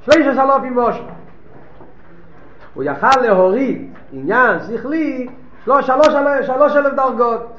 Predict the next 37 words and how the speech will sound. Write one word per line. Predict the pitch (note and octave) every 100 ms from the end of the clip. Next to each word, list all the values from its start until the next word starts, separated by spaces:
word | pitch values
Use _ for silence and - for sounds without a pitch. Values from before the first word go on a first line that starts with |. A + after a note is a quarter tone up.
| -
עוד | G#3+ A3
דרגה | G#3 F#3+ F#3
ועוד | A3
דרגה. | G#3+ G3 G3 - - - - - - - -
אז | F#3 F3+
נכון | G3+ D4 D#4 C4+
שכל | A#3 - A3+ A#3 A3 A3
משל | G#3 G#3+ A3+ G#3+ G3
זה | G#3+
היה | G#3 A3 G#3
עוד | A3 G3 A3
ירידה, | G#3 G3+ A3+ C#4 B3+ A3 G#3 G#3 -
או | B3+ B3+
כל | C#4+
משל | A#3+ G#3 A3 A3
זה | G3+
עוד | G#3 G#3+
ירידה | G#3+ G#3+ G#3 G#3+
ועוד | G3+ A3 -
צמצום, | A3+ A3 - A3 A3 G#3+ - - -
עוד | A#3+ A#3
אלף | A3 G#3+
ועשר, | G#3+ G#3 G#3 A3 G#3+
עוד | A3+
ירידה. | A3 - - - - - - F#3
אבל | G3+ G3+
סוף | G3+ C#4 B3
כל | A#3+
סוף, | A3+ A3+ G3+
מה | A#3+ B3
הצד | - A#3 G#3
השווה | - G#3 G3 F#3
שבו? | G3 F#3+ F#3+ G#3 - - - - - - - - - -
שזה | D3+
גדר | D#3 F3+ E3
של | D3
שכל. | - C#3